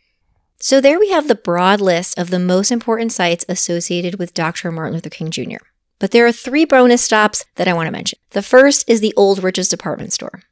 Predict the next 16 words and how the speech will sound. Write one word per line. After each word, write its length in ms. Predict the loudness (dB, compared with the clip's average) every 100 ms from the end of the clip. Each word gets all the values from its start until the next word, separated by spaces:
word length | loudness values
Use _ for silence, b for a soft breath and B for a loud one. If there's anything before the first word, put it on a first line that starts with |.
| _
The 100 | -10
building 340 | -4 -2 2 2
still 240 | 2 0
stands 320 | 0 0 0
today 400 | 0 4 4 4
at 80 | 2
the 80 | 0
corner 340 | -6 -6 -4
of 160 | -6 -4
Broad 460 | 0 2 4 2 0
and 80 | -6
Alabama 460 | -8 -6 -2 -2 -2
Streets 280 | -2 -4
in 80 | -4
downtown 320 | -8 -6 -8
Atlanta, 500 | -6 0 2 4 2